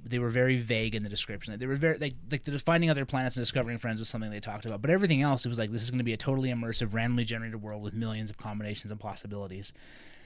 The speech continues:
And you're gonna explore and discover." And people took that, and I feel like they just, like, spun up on it. Like, this is, like, they painted this game as, like, "This is going to be the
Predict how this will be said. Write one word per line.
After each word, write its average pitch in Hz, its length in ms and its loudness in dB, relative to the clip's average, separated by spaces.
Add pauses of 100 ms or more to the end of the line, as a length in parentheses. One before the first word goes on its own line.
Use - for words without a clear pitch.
(180)
And 117 260 2
you're 113 120 2
gonna 110 180 0
explore 104 460 -4
and 107 120 -4
discover." 98 540 -4 (880)
And 123 160 2
people 160 240 0
took - 300 0
that, 104 260 -2
and 113 100 -8
I 104 60 -6
feel - 180 -2
like 147 120 4
they 127 80 0
just, 117 120 -4
like, 95 140 -6
spun - 420 2
up 113 160 -6
on 95 140 -12
it. 87 80 -14
Like, - 160 -12
this 120 160 0
is, 107 160 -4 (200)
like, 117 200 -6 (180)
they 120 140 -2
painted 160 420 2
this 131 160 -4
game 123 300 -2
as, 107 100 -8
like, 104 300 -10 (340)
"This 120 240 -2
is 120 120 -2
going 117 180 0
to 110 80 -2
be 107 100 -4
the 107 120 -8